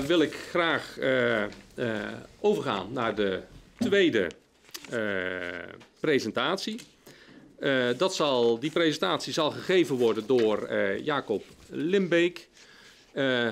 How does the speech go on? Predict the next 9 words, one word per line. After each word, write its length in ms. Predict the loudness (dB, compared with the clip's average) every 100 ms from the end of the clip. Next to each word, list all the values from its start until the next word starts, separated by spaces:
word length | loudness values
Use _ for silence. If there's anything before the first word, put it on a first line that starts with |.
| -4
van 340 | -6 -4 -2 -2
ocap. 520 | 2 2 4 0 -2 -18 _ _ _ _ -16 -8
Hij 320 | -2 0 2
bre-, 300 | 2 0 2
neemt 260 | 2 2
ons 160 | 0 0
mee 380 | 2 2 0 -2
in, 240 | 0 2
eh, 160 | 2